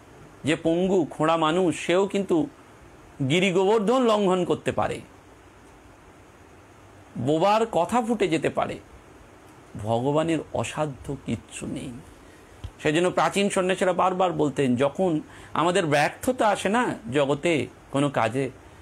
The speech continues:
তখন মনে করিয়ে দেয় সেই ব্যর্থতা যে ঈশ্বরের ইচ্ছা ছাড়া কোনো কিচ্ছু হবার নয়। অর্থাৎ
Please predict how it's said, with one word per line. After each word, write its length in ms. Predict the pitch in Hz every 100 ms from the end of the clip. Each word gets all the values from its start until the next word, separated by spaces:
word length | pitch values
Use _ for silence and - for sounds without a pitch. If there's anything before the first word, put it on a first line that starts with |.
| -
তখন 180 | 139 165
মনে 260 | 151 143 143
করিয়ে 300 | 170 208 208
দেয় 220 | 156 123
সেই 160 | 139
ব্যর্থতা 580 | 120 101 - 127 127 - - - - - - - -
যে 120 | 147 180
ঈশ্বরের 540 | 180 - - 226 226 -
ইচ্ছা 420 | 165 - - 156
ছাড়া 480 | 135 - 101 104 139 - - -
কোনো 240 | - 156 156 -
কিচ্ছু 360 | 190 - -
হবার 320 | 110 185 -
নয়। 320 | - 143 156 170 - - - - -
অর্থাৎ 260 | 156 214